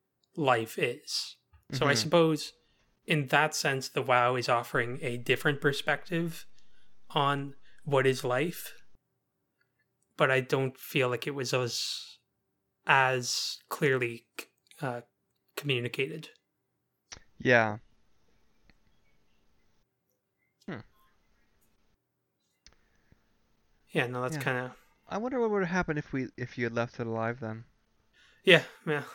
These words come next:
Speaker 1: I have to watch a YouTube video or something.
Speaker 2: Yeah, yeah. So, um, yeah, so you kill it, and then Ross gets killed.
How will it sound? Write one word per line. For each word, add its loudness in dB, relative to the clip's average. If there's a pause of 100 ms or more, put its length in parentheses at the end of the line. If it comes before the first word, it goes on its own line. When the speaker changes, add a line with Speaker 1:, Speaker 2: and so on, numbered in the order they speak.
(120)
Speaker 1:
I -12
have -8
to -4
watch 0
a 4
YouTube 0
video 2
or -4
something. -4
Speaker 2:
Yeah, 2 (680)
yeah. -2 (440)
So, -6 (420)
um, 0 (2750)
yeah, -4
so -6
you 0
kill 4
it, -2
and -6
then 0
Ross 2 (560)
gets -2
killed. -6